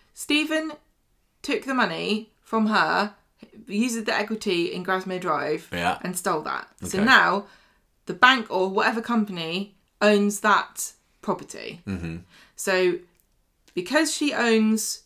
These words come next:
Speaker 1: the salon and Trim Up North
Speaker 2: No, she doesn't own the salon, does she? Because Debbie owns the salon. She talked about paying rent to Debbie.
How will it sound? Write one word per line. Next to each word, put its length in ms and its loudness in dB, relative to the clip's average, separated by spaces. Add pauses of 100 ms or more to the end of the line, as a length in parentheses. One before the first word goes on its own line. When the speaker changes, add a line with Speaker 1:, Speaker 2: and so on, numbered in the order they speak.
Speaker 1:
the 100 -6
salon 580 2
and 180 -4
Trim 220 -2
Up 120 -4
North 420 -4
Speaker 2:
No, 80 2
she 140 -2
doesn't 300 0
own 180 -2
the 80 -4
salon, 380 -4
does 200 0
she? 100 -8
Because 300 -8
Debbie 580 -6
owns 300 -10
the 80 -12
salon. 420 -8
She 160 -8
talked 220 -4
about 240 -6
paying 240 -8
rent 240 -10
to 60 -12
Debbie. 400 -8